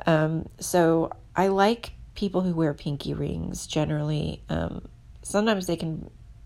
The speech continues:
can be a little, a little iffy. So I don't like every single person, but, um, if I already like you and you are wearing a pinky ring, I like you more.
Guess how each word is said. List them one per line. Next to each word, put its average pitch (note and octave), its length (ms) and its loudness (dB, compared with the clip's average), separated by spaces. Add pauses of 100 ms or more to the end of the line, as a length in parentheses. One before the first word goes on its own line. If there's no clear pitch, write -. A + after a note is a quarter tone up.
can E3+ 140 -8
be D#3+ 160 -2
a D3 80 -2
little, D#3+ 480 -2 (960)
a - 40 -6
little D3+ 280 -2
iffy. D#3+ 420 -2
So - 160 -2
I D#3+ 60 4
don't G3 160 2
like E3 180 -2
every D#3+ 220 0
single F3 240 -4
person, - 500 -6 (180)
but, - 240 6 (240)
um, D#3+ 340 2 (540)
if A3+ 220 6
I G#3+ 80 0
already G#3+ 380 4
like G#3 380 0
you C4+ 360 0
and F#3+ 140 0
you F#3 120 0
are F3+ 60 2
wearing F3 340 0
a E3 60 -8
pinky E3+ 340 -6
ring, E3+ 400 -4 (140)
I - 60 -6
like - 260 -8
you - 100 -8
more. - 300 -8